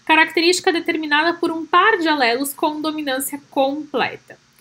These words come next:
Ele acreditava que a herança era transmitida por fatores que, mesmo não percebidos nas características visíveis, fenótipo, de plantas híbridas,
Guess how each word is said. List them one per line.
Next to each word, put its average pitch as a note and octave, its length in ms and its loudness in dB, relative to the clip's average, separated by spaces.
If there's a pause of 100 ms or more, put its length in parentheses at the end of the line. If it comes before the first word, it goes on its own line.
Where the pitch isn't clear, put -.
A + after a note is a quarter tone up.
(320)
Ele G#4 180 8
acreditava A3 680 2
que G3 120 -8
a C#4 40 4
herança C4+ 380 2
era C4 120 0
transmitida D4 540 -4
por D#4+ 180 -4
fatores C4+ 640 -2
que, - 140 -8
mesmo F4+ 440 0
não D4+ 200 -4
percebidos A#3+ 500 -4
nas A#3 220 -4
características G#3 720 -4
visíveis, A#3 580 -4
fenótipo, G#3+ 640 -4
de F#3+ 140 -16
plantas G3 540 -6
híbridas, G#3+ 680 -4